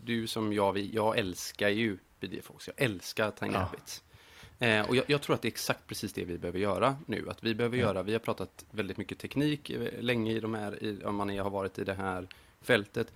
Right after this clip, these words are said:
Speaker 1: Men nu måste vi börja prata
Speaker 2: Ja.
Speaker 1: om, om tillämpning och applikation. Och att
Speaker 2: Ja.
Speaker 1: använda det som ett verktyg att gå från idé, att göra
Speaker 2: Ja.
Speaker 1: avståndet från idé till någon form av utförande eller någon form av minimal viable product, pratar vi inom startups. Men, men bara så att du får se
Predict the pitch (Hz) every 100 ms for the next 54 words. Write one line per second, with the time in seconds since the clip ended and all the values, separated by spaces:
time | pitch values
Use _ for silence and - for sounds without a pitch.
0 | - - 127 131 127 - 107 101 - 101
1 | - 95 90 - 95 90 - 98 90 85
2 | 98 95 92 95 98 - - 90 92 -
3 | - - - - 120 - 117 101 - 123
4 | 101 101 123 131 104 101 107 95 - 98
5 | 90 - 127 123 - 113 98 95 - -
6 | - 107 101 156 104 127 170 - _ _
7 | - - - - 160 120 - 180 151 107
8 | - 127 139 147 147 104 - 117 107 147
9 | 113 131 147 - - 131 98 95 - 117
10 | 107 117 95 92 90 _ 135 117 - 104
11 | 95 95 117 139 131 113 95 95 92 95
12 | 98 - 92 92 87 - - - - -
13 | - 117 107 107 104 101 95 92 - 123
14 | 113 - 104 95 98 98 - 92 98 -
15 | 127 135 151 160 110 120 113 143 - -
16 | - 170 202 160